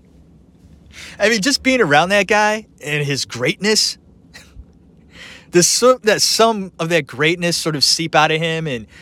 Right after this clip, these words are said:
uh, fly onto you for a brief moment in time.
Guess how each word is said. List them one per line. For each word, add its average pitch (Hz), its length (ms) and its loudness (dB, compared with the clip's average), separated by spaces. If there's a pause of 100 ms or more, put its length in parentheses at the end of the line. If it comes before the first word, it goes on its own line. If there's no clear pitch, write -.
(280)
uh, 104 160 -12
fly 170 340 2
onto 170 240 -2
you 180 220 -2
for 180 160 0
a 175 40 0
brief 190 280 -4
moment 196 260 -2
in 196 80 -6
time. 196 280 0